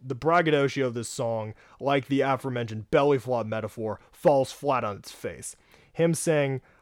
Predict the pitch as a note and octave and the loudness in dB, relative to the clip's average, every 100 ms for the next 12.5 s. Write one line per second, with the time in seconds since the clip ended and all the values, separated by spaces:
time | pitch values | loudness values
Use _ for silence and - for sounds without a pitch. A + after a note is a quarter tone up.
0 | _ - - F3 F3+ F3 D#3 D#3 D#3 C#3 | _ -10 6 8 10 8 6 4 4 2
1 | B2+ C3+ C3 - A#2+ A#2+ D3 B2+ A2 - | 2 2 2 -2 -10 -8 -8 -8 -12 -8
2 | C#3 C3 B2 A2+ A2 G2+ _ _ - C3 | -2 0 0 -2 -6 -10 _ _ -10 -4
3 | C3 B2+ A2 B2+ B2+ B2 A#2 A2 G#2+ C#3 | -2 -2 -2 0 0 0 -2 -4 -6 -4
4 | C3 A2+ - _ - C#3+ A#2 B2 A#2 A2 | -2 -4 -12 _ -2 -2 0 -2 -2 -2
5 | G2+ F#2+ - C3+ B2 A2 B2 A#2 G#2+ _ | -4 -8 -6 -6 -4 -4 -4 -4 -8 _
6 | _ _ - - F#3 F3 E3+ D3 D3 C3+ | _ _ -14 2 4 6 4 4 2 2
7 | C3+ C#3 C3+ D3 C3 A#2+ A#2 B2+ C3 B2 | 4 2 2 -2 -2 -2 -2 2 2 2
8 | A#2 B2 - C3+ A#2+ G2 B2 A#2 A2 - | 0 -6 -6 -6 -4 -4 -4 -4 -4 -6
9 | B2+ A2 C#3+ B2+ - - D3 B2+ - A#2+ | -10 -2 0 0 -4 -6 0 0 0 -4
10 | G#2 - _ D#3 C3+ B2 A2 G2+ G#2+ E2+ | -6 -14 _ -10 -6 -6 -8 -6 -6 -8
11 | - - _ _ - _ C#3+ C#3 F3+ F3 | -14 -20 _ _ -20 _ -4 -2 4 8
12 | F3 D3+ D3 D3 C#3 | 8 8 8 6 4